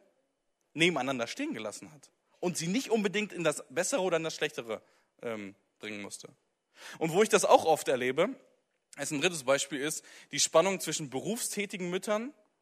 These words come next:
und Müttern, die Hausfrauen sind, den ganzen Tag lang. Denn auch hier sehe ich immer wieder, dass Spannungen kommen. Berufstätige Mütter, die dann anderen Müttern, die zu Hause bleiben, irgendwie vorstellen,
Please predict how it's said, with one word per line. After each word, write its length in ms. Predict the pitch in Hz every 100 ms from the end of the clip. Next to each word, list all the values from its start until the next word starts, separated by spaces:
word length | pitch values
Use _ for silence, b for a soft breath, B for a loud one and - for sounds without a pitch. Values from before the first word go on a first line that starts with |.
| _
und 340 | 147 156 - _
Müttern, 400 | 139 175 202 170
die 140 | 156 143
Hausfrauen 580 | 156 165 - 117 107
sind, 320 | 101 104 95 - -
den 100 | 120
ganzen 320 | 131 135 120
Tag 300 | 127 101 -
lang. 220 | 107 107 _ _ _ _ _ _ B B B B
Denn 100 | 160
auch 120 | 254 -
hier 140 | 247
sehe 140 | 165
ich 160 | 180 -
immer 260 | 254 269 196
wieder, 160 | 208
dass 140 | 185 -
Spannungen 400 | - 196 127 113
kommen. 240 | 113 104 B B -
Berufstätige 680 | 160 254 - 233 226 175
Mütter, 360 | 196 196 247 220 B B B -
die 140 | 156
dann 180 | 160 165
anderen 320 | 180 220 196
Müttern, 280 | 190 202 180
die 100 | 180
zu 180 | - 147
Hause 260 | 196 214
bleiben, 480 | 147 127 147 165 175 -
irgendwie 440 | 170 214 196 165 170
vorstellen, 480 | 196 185 175 160